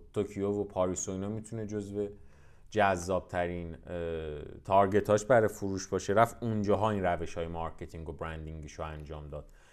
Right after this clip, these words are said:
که تبدیل شه به یه چیزی که مردم در سراسر دنیا راجبش بخوان حرف بزنن.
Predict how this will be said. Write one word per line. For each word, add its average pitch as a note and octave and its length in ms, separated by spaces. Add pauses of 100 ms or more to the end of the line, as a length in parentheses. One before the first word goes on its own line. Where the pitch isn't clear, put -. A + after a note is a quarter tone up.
که F#2+ 80
تبدیل F#2+ 380
شه A2 180
به A2+ 140
یه G#2 260
چیزی A#2+ 400
که B2 120
مردم G#2 500
در G#2 160
سراسر F#2+ 680
دنیا G#2 520
راجبش G2+ 460
بخوان G#2 340 (520)
حرف G#2 440
بزنن. D2+ 320